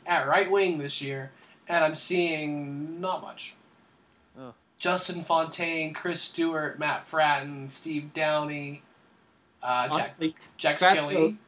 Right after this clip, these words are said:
Speaker 3: Fatso
Speaker 1: Uh,
Speaker 3: is about the only really promising guy that I'd want there.
Speaker 1: Victor Tikhonov, Aaron Palushai.
Speaker 2: Hmm. Wow.
Speaker 1: Lyndon
Speaker 2: And you
Speaker 1: Vey.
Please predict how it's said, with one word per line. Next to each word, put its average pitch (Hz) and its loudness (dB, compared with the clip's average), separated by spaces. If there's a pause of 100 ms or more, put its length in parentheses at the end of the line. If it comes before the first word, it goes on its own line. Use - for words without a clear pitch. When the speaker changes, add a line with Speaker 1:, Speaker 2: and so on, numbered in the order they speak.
(500)
Speaker 3:
Fatso 139 2
Speaker 1:
Uh, 135 -8
Speaker 3:
is 131 -6
about 131 -2
the 131 2
only 123 -2 (460)
really 123 4
promising 120 0
guy 107 2
that 98 -2
I'd 101 -2
want 98 -8
there. 92 -6 (180)
Speaker 1:
Victor 151 -8
Tikhonov, 156 0 (920)
Aaron 156 -2
Palushai. 170 -2 (1200)
Speaker 2:
Hmm. 165 -14 (1300)
Wow. 120 -14 (600)
Speaker 1:
Lyndon 175 2
Speaker 2:
And 160 2
you 165 4
Speaker 1:
Vey. 170 -2